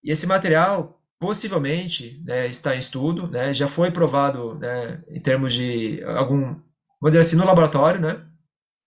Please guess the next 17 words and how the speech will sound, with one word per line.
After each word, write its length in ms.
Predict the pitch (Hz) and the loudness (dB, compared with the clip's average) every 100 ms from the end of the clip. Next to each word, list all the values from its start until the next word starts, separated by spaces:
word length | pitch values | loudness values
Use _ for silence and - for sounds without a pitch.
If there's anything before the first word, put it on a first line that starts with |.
| _ _ _ _ | _ _ _ _
que 80 | - | -2
ele 80 | 202 | 0
será 360 | - 190 185 | 2 4 4
basicamente 520 | 196 190 196 185 180 196 | 4 -2 -2 -2 -2 -4
um 80 | |
dos 140 | 220 220 | -4 -4
substituidores 1040 | 202 208 - 196 160 165 165 139 - - - | -2 -4 -2 -4 0 2 2 0 -4 -10 -8
a 140 | 143 | -2
médio 220 | 160 170 | 0 0
prazo 340 | 170 160 175 170 | 2 2 2 0
das 140 | 180 | 0
bobinas 340 | 175 165 175 | 0 0 0
da 60 | 170 | -2
ressonância. 560 | 180 220 196 143 - - | -4 -4 -4 -6 -8 -16
Ele 160 | - - | -12 -4
vai 120 | 131 | -2
ser 460 | 143 151 151 151 | 0 0 0 -4